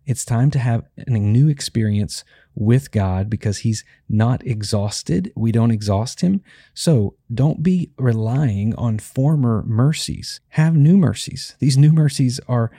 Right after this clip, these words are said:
here for us every single day. So the appropriate thing would be our new song be born out of a heart from these new mercies.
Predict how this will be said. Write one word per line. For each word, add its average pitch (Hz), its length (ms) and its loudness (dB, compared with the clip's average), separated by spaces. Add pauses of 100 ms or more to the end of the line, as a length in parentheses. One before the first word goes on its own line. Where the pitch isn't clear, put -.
(160)
here 175 380 0
for 131 240 -4
us 147 340 0
every 143 220 2
single 113 280 0
day. 131 220 2
So 113 240 -2 (320)
the 127 140 4
appropriate 110 680 -2
thing 107 240 2
would 117 120 2
be 107 160 0
our 110 100 2
new 147 300 2
song 101 500 -2 (260)
be 135 160 2
born 117 720 0
out 135 300 0
of 107 260 -2
a 110 100 -2
heart 107 440 -4
from 110 220 -2
these 107 200 -2
new 107 340 2
mercies. 101 520 -4